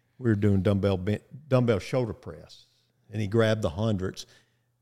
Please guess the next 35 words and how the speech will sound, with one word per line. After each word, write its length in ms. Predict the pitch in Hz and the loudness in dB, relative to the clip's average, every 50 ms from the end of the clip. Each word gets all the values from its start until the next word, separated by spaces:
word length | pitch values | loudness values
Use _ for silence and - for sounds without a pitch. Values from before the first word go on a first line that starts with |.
| _ _ _ _ _ _ _ _ _ _ - | _ _ _ _ _ _ _ _ _ _ -4
And 200 | 131 123 117 117 | -2 0 2 2
he 60 | 110 | 2
said, 180 | - - 110 107 | 0 -2 -4 -4
"Watch 240 | 127 131 123 - - | -2 -4 -4 -4 -4
this, 160 | 131 107 - | -6 -6 -4
coach." 500 | - - 104 104 101 107 - - - _ _ _ _ _ _ _ _ _ _ _ _ _ _ _ _ _ - | -4 -2 -2 -2 -2 -4 -6 -10 -20 _ _ _ _ _ _ _ _ _ _ _ _ _ _ _ _ _ -4
And 100 | 113 104 | -2 -2
he 60 | 101 | -2
did 300 | 95 95 104 117 117 104 | -2 0 2 4 4 4
it. 80 | 113 110 | 2 0
I 80 | 104 104 | -2 -2
think 240 | - - 123 - | -2 -2 -2 -2
he 80 | - 110 | -2 -2
did 180 | 104 104 98 98 | 0 0 0 0
it 60 | 95 | 0
eight 200 | 92 101 - - | -2 -2 -2 -4
times. 480 | - 104 101 92 85 87 92 98 - 98 | -6 -6 -4 -4 -4 -6 -8 -8 -8 -6
And 120 | 95 98 | -6 -4
I 80 | 92 87 | -4 -6
said, 280 | - - 110 95 - - - - | -6 -6 -6 -8 -8 -10 -10 -8
"I'll 100 | 131 135 | -8 -6
double 360 | 117 101 131 143 139 104 82 | -4 -4 -4 -4 -4 -6 -8
what 240 | 85 87 - - - | -10 -10 -12 -12 -14
you 80 | 120 113 | -16 -16
can 140 | _ - 82 | _ -20 -20
do." 100 | 87 92 87 92 98 95 104 _ _ _ _ _ _ _ _ _ _ _ _ _ _ _ _ _ _ _ _ _ _ _ _ _ _ _ _ _ - | -20 -20 -20 -20 -20 -20 _ _ _ _ _ _ _ _ _ _ _ _ _ _ _ _ _ _ _ _ _ _ _ _ _ _ _ _ _ _ -6
And 460 | - 107 98 92 92 92 87 85 101 - - _ _ - - - _ _ _ _ | -4 -2 -2 -2 -2 -2 -4 -6 -8 -12 -16 _ _ -20 -20 -20 _ _ _ _
<laughs> 500 | - _ _ _ _ _ _ _ _ _ | -20 _ _ _ _ _ _ _ _ _
so 240 | - - - 156 139 | 0 6 8 10 10
I 100 | 127 127 | 10 10
did, 220 | 127 123 131 131 127 | 8 4 2 2 4
I 80 | 123 120 | 4 4
did 280 | 113 117 110 104 98 | 6 4 4 4 4
do 180 | 101 107 98 98 | 4 4 4 4
it, 120 | 95 - | 2 0